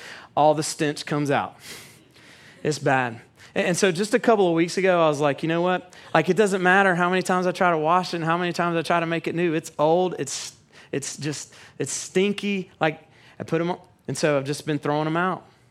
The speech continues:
We, we've gotta get rid of the old clothes. In,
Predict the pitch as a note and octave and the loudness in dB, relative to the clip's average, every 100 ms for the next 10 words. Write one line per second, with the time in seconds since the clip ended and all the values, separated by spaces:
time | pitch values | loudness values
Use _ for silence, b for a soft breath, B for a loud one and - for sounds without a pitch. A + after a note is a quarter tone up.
0 | _ _ E3+ E3+ F3+ D#3 E3+ E3 C#3 E3 | _ _ -4 -2 -2 2 2 4 0 -2
1 | C#3+ D3+ E3 D3+ F3 E3+ E3+ E3+ F#3+ F3+ | 0 0 0 0 0 2 0 0 -2 0
2 | E3 C#3+ D#3+ D3+ | -2 -4 -2 -4